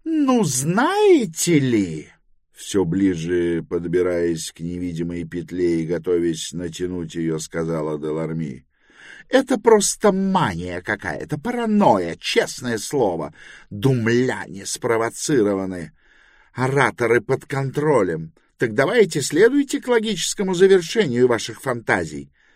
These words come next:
Кто, по-вашему, находится под воздействием? Может быть, я, оратор?" "Не думаю", покачал головой Гендибаль. "Вы бы не стали пытаться избавиться от меня таким диким способом.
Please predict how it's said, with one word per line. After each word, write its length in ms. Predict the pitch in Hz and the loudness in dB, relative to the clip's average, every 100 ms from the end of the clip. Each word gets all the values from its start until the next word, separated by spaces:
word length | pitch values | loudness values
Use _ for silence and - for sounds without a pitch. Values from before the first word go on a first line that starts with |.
| _ | _
Кто, 240 | - - 349 | -8 2 2
по-вашему, 480 | - 160 131 143 131 | 4 4 2 0 -4
находится 540 | 127 135 113 101 120 | -2 0 0 0 -4
под 180 | 104 110 | -2 2
воздействием? 880 | 117 104 98 95 80 - 82 71 65 _ - | 2 2 0 0 -2 -12 -10 -10 -14 _ -10
Может 240 | 117 110 | -6 -2
быть, 240 | 110 123 - | 0 0 0
я, 320 | 120 180 320 - _ _ _ _ - | 0 0 -2 -8 _ _ _ _ -6
оратор?" 540 | 139 151 101 82 - _ _ _ _ _ _ - | 0 0 0 -6 -14 _ _ _ _ _ _ -10
"Не 360 | 147 208 214 | -2 0 0
думаю", 720 | 165 117 90 76 71 69 65 _ _ _ _ _ _ _ - | 2 2 0 -4 -12 -14 -18 _ _ _ _ _ _ _ -10
покачал 580 | 80 87 80 - 85 80 | -8 -6 -6 -2 -2 -2
головой 540 | 82 80 80 82 80 | -2 -2 -2 -2 -4
Гендибаль. 760 | 73 82 80 80 76 64 55 _ _ _ _ _ _ _ _ - | -4 -4 -4 -4 -6 -8 -12 _ _ _ _ _ _ _ _ -6
"Вы 280 | 120 131 143 | 0 4 4
бы 140 | 135 | 2
не 160 | 139 131 | -2 -2
стали 500 | - - 151 98 85 | -4 -4 -2 -2 -2
пытаться 680 | 95 85 - 80 - 90 | -4 -4 -4 -6 -6 -2
избавиться 760 | 90 80 78 78 69 69 - 82 | -2 -4 -6 -6 -6 -8 -8 -8
от 140 | 76 | -8
меня 300 | 82 87 82 | -10 -8 -8
таким 600 | 80 85 78 87 85 85 | -6 -8 -8 -8 -8 -8
диким 440 | 80 90 80 82 78 | -8 -10 -10 -10 -10
способом. 840 | - - 107 85 - 53 58 - | -10 -4 -2 -2 -8 -12 -14 -16